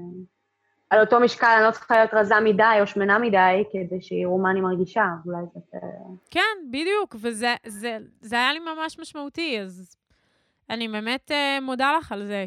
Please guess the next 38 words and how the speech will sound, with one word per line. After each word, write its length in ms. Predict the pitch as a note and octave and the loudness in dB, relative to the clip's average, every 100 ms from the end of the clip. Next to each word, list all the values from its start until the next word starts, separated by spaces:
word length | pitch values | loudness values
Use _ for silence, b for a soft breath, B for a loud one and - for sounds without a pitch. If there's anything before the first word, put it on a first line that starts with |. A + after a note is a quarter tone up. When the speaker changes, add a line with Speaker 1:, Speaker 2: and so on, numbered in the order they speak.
| - | -10
Speaker 2:
כי 120 | G3+ | -12
זה 100 | G3+ | -8
באמת 200 | G#3+ B3+ | -8 -8
פתח 340 | D4+ C#4 C4+ D#4+ | -6 -4 -4 -8
לי 60 | |
את 60 | D4 | -10
העיניים 440 | A#3 A3 A#3 C4+ | -8 -6 -6 -8
במלא 300 | A#3+ A3 A3 | -10 -10 -10
מובנים. 600 | A#3 C4 A3+ A3+ A3 F#3 E3+ | -10 -10 -10 -10 -10 -12 -6
כאילו, 200 | A#3+ A#3+ | 0 2
היום 220 | C4 E4+ | 0 -2
אני 120 | E4+ | -6
מקבלת 400 | D#4 C4 D4+ D#4+ | -6 -2 0 0
טיפול 420 | B3+ - B3 A#3+ A3 | -6 -10 -6 -6 -6
שהרבה 1200 | - A3 G#3+ G#3 _ _ _ _ _ A3 G#3+ D4+ | -6 -4 -2 -6 _ _ _ _ _ -8 0 0
זמן 320 | F4 D4+ C#4 C4 | 0 -4 -4 -2
לא 320 | B3+ B3 C4 | 0 0 0
עזר 420 | A#3+ A3+ A3+ A#3 | -4 -2 -2 -2
לי 120 | A#3 A3+ | -4 -8
כמו 240 | A3+ A#3 | -8 -6
ש-, 100 | C4 A3+ | -6 -6
כי 100 | C4+ | -4
הרבה 180 | A#3+ D#4 | -2 -2
זמן 200 | E4+ D#4+ | -2 -4
לא 80 | D#4 | -4
קיבלתי 380 | C#4+ C4 C4 | -2 -2 -2
טיפול 340 | - C4+ C4 B3+ | -6 -10 -8 -6
שהיה 380 | - A3 A3 A#3 | -2 0 0 -2
לי 240 | B3 A#3 | -4 -6
באמת 360 | G3+ G#3 A3 A#3+ | -8 -8 -10 -10
משמעותי 600 | B3+ - A3 G#3+ B3 A#3 | -10 -10 -10 -10 -10 -8
ועזר 500 | A3+ G#3 G3+ G#3+ G#3+ | -4 -4 -4 -2 -2
לי 120 | G#3+ G#3 | -2 -8
כמו 240 | G#3+ G#3+ | -10 -8
שעכשיו, 520 | A3 G#3+ - G3 F#3+ G3 | -8 -10 -4 -2 -4 -6
וזה 240 | A3 A3+ | -8 -8
לגמרי 260 | A3 C4+ G4+ | -4 -4 -4
חינם. 440 | D4+ C4 E4 G3 | -4 -2 -2 -4